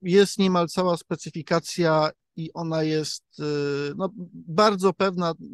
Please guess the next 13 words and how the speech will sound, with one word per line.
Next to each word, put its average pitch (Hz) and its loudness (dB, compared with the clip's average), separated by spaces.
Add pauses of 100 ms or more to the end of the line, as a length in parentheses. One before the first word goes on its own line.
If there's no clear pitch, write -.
(140)
mogą 180 -2
się 175 -10
niewielkie 160 -6
szczegóły 151 -4
różnić. 131 -8 (360)
Też 226 2
oczywiście 202 0
nie 196 -2
ma 180 -2
jeszcze 175 -4
wszystkiego, - -4
na 160 -2
przykład 180 -4